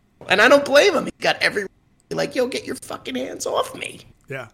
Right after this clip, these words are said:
Speaker 2: No, that was great. That was actually really good. Yep, I like that. Um,
Speaker 1: Yeah. It's a well done documentary. I mean,
Speaker 2: Absolutely. And the
Speaker 1: Yeah.
Speaker 2: fact that they
Speaker 1: Yeah.
Speaker 2: got Artest, sorry, Metta World Peace,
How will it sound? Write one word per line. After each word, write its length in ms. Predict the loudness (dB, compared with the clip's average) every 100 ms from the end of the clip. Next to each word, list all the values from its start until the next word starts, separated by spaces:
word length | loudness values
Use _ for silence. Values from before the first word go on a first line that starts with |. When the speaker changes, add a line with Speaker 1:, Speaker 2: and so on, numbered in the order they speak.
| _
Speaker 2:
No, 160 | 0 2
that 140 | 4 2
was 100 | 0
great. 300 | -4 -10 -8
That 200 | -6 -2
was 160 | -2 0
actually 340 | 0 -2 -6
really 260 | -4 -4 -6
good. 340 | -6 -10 -12
Yep, 180 | -14 -14
I 100 | -12
like 260 | -10 -8 -8
that. 300 | -10 -10 -14 _ _ _ _ -18
Um, 260 | -16 -12
Speaker 1:
Yeah. 240 | -8 -8 -10 -20 -20 _ _ _ -4
It's 160 | -2 0
a 60 |
well 280 | 6 6 6
done 320 | 6 6 6
documentary. 720 | 2 -4 -6 -4 -4 -4 -12 -12
I 60 | -10
mean, 320 | -10 -12 -14 -10 -8
Speaker 2:
Absolutely. 520 | -6 -6 -8 -8 -2
And 120 | 0 0
the 40 |
Speaker 1:
Yeah. 60 | 0
Speaker 2:
fact 240 | 0 2
that 120 | 0 2
they 100 | 0
Speaker 1:
Yeah. 160 | 2
Speaker 2:
got 360 | 2 2 0 -6 _ _ _ _ _ _ _ _ _ _ -8
Artest, 760 | -6 -2 4 4 2 -4 -8 -20 _ -2
sorry, 260 | 0 0
Metta 280 | 0 -2 2
World 320 | 4 4 4
Peace, 480 | 0 -2 -2 -4 -8